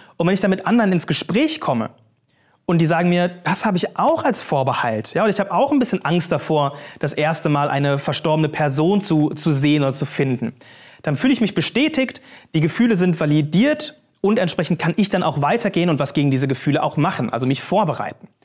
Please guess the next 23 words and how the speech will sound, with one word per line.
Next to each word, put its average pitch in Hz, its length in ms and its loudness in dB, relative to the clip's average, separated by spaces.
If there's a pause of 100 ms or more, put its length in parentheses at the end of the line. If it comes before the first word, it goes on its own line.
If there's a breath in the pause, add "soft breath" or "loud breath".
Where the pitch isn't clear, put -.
(460 soft breath)
Eine 156 140 0
klassische 190 420 0
Methode 214 560 0 (300 loud breath)
würde 185 260 4
hier 185 400 2
auf 156 160 -2
Moderationskarten 165 960 0
zurückgreifen. 143 600 -2 (580 soft breath)
Sie 160 160 0
hätten 233 180 2
zum 202 140 2
Beispiel 175 580 0
Rot. 127 460 -2 (680 soft breath)
Welche 220 300 0
Vorbehalte 160 840 0
habe 143 320 0
ich? - 340 -6
Welche - 380 -4
Ängste 156 360 0
habe 123 300 -2
ich? - 180 -20 (380 soft breath)
Ganz 202 300 0
klar, 170 420 0